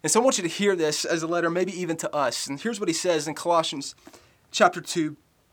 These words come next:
starting in, let's start in verse six. And he says this, he says, "Therefore, as you received Christ Jesus the Lord, so walk in him,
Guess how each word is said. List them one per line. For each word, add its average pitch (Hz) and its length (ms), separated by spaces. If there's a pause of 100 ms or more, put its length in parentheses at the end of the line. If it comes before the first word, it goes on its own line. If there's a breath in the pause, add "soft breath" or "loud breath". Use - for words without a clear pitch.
(320)
starting 190 420
in, 165 120
let's 202 100
start 208 200
in 165 60
verse 147 180
six. - 440 (680 soft breath)
And 151 100
he 208 80
says 185 300
this, 160 160
he 175 80
says, 160 220
"Therefore, 180 680
as 185 380
you 220 60
received 196 420
Christ 170 360
Jesus 139 360
the 156 80
Lord, 131 340 (400 soft breath)
so 208 400
walk 190 340
in 156 120
him, 110 260